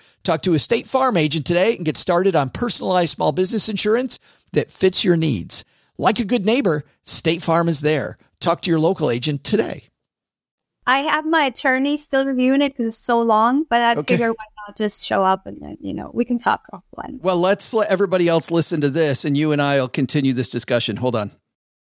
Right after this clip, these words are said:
Speaker 1: Well, I think we need to look at subsection C again, though, Elaine, if that's all right.
Speaker 2: Well,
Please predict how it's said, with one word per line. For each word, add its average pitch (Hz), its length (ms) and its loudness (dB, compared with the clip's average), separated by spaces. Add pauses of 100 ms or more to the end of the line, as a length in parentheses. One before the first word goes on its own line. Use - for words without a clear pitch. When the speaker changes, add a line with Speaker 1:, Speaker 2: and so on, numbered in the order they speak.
(880)
Speaker 1:
Well, 202 120 0
I 202 60 0
think 269 220 0
we 277 80 2
need 240 160 0
to 214 60 2
look 202 180 2
at - 100 0
subsection 190 600 0
C 202 260 0
again, 147 220 2
though, 127 180 2
Elaine, 127 320 0
if 147 80 -2
that's 147 260 0
all 139 140 2
right. 135 360 2
Speaker 2:
Well, 302 240 4